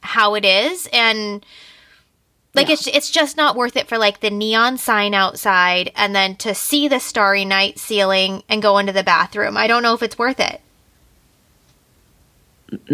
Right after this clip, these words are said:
Speaker 2: no. That's
Speaker 1: So,
Speaker 2: not.
Speaker 1: so, and, and now with, um, having something about her on that block, I really think people are gonna be fulfilled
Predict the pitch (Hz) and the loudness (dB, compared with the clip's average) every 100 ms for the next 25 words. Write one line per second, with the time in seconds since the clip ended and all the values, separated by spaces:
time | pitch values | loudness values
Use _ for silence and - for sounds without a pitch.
0 | 165 143 - 139 - _ _ - _ - | 2 2 -2 -12 -16 _ _ -20 _ -20
1 | - _ _ _ _ _ _ _ - 165 | -20 _ _ _ _ _ _ _ -12 -10
2 | 254 220 202 - - - 285 269 277 262 | -6 -4 -4 -6 -12 -6 -2 0 0 0
3 | - 254 247 294 330 277 - 247 240 - | -2 -2 2 2 4 4 2 0 0 2
4 | 226 220 240 226 226 226 214 202 - _ | 2 2 2 2 2 0 -2 -8 -16 _
5 | - - 247 247 220 190 180 208 233 269 | -6 -2 -2 -2 -2 0 2 2 2 0
6 | 202 202 196 185 - 185 180 190 - 226 | 2 2 0 -2 -2 -2 0 -2 -2 -2
7 | 208 208 247 285 294 262 254 202 240 - | -2 -6 2 2 2 0 -4 -4 -8 -2
8 | 214 208 208 214 220 202 202 196 208 202 | 2 2 0 0 2 2 0 0 -2 -2
9 | - 196 - 196 185 240 285 | -2 -4 0 2 2 0 -2